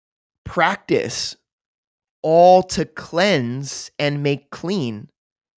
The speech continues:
And I think that's an important reminder for us. You know, th-, the, the Bible is not always as cut and dry as we kind of put it in our mind because we expect life to be that way.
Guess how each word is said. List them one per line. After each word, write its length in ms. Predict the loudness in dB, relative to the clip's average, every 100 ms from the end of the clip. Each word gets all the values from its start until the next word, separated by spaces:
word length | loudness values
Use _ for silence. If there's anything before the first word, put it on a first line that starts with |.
| _ _ _
And 140 | -4
I 60 | -2
think 160 | 0
that's 180 | 0 0
an 80 | 0
important 480 | 0 2 0 2 2
reminder 440 | 2 4 4 4
for 320 | 4 2 4
us. 400 | 4 0 -6 -10 -14 _ _ _ _ _ _
You 80 | 0
know, 180 | 2 2
th-, 360 | 0 -12 -16 -16
the, 180 | -10 -10 -8
the 140 | 0 0
Bible 640 | 2 0 2 4 2 2 -4 _ _
is 280 | 0 0 2
not 420 | 0 0 0 -2 0
always 1000 | 2 4 4 4 4 2 0 -2 -8 -14 _ _ _ _ _ _
as 160 | -6 -6
cut 320 | -4 -2 0
and 140 | -2
dry 300 | 0 2 4
as 120 | 2 0
we 80 |
kind 220 | -4 -4 -6
of 120 | -6
put 140 | -6
it 100 | -4
in 100 | -2
our 120 | -2
mind 540 | -2 -2 0 -2 -2 -2
because 320 | -2 -2 0
we 120 | 2
expect 560 | 2 0 -4 0 0 0
life 300 | -2 0 -2
to 120 | -8
be 220 | -6 -6
that 260 | -2 -2 0
way. 340 | 2 2 0